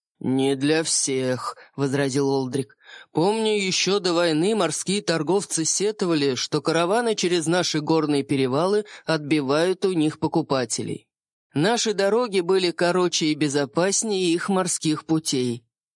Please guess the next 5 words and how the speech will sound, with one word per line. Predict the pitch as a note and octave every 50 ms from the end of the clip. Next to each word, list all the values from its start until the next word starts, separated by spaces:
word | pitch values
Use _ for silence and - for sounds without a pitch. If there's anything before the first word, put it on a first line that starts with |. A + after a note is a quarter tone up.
| _ _ _ _ _ _ _ _ _ _ _ _ _ _ _ _
"А | - - B2+ C3+ C3+
теперь | - - C#3+ C#3 C3 - C#3 D#3 F3 F3 E3+
караванные | E3 - E3+ E3 D#3 D3+ D3+ C#3+ D3+ E3+ E3+ E3 E3 E3 D#3+ D#3+ D#3
пути | D#3 - D#3+ D#3 - - - F3 E3+ D#3+
мертвы", — | D#3+ D#3+ E3 D#3 D3+ - - F#3 F3+ F#3 F#3 D#3 C#3 B2 A2+ A2